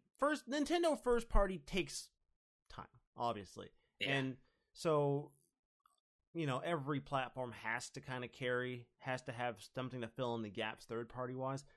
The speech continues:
Speaker 1: But I feel like Nintendo's
Speaker 2: Mm-hmm.
Speaker 1: leaning hard in that third party. Like, they, they, they are just like, "Look, all right, all right, we didn't have a lot going on for us the last couple of generations."
Speaker 2: Mm-hmm.
Speaker 1: So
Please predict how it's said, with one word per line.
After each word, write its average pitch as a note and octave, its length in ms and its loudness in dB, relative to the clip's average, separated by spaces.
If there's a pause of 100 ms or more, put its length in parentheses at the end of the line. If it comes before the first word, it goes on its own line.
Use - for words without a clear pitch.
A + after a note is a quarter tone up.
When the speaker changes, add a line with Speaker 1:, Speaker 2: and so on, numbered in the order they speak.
(160)
Speaker 1:
But A#2+ 100 -2
I G#2+ 40 2
feel A3+ 180 2
like A#2+ 140 -2
Nintendo's A2+ 680 -2
Speaker 2:
Mm-hmm. A2 80 -10
Speaker 1:
leaning G2+ 360 -6
hard A#2+ 760 2 (1040)
in B2+ 140 -2
that G#2 200 -4
third A2+ 240 0 (160)
party. D#2+ 300 -6 (240)
Like, G2+ 240 -4
they, B2+ 280 4
they, C3 320 4
they D3 220 4
are C#3+ 140 8
just A#2 320 -4
like, G2 320 -4
"Look, A2 380 -4 (260)
all A2 80 0
right, B2 400 2 (420)
all A2+ 80 0
right, B2+ 220 2 (200)
we A#2+ 300 4
didn't F3+ 240 4
have C#3 200 2
a A2 40 0
lot B2+ 380 2
going C#3+ 240 4
on C#3+ 240 6
for D3 220 2
us D3 120 2
the C3 100 -10
last C#3 280 2
couple C#3+ 320 0
of C3+ 80 0
generations." D3+ 960 2 (720)
Speaker 2:
Mm-hmm. A#2+ 360 6 (460)
Speaker 1:
So A2+ 220 0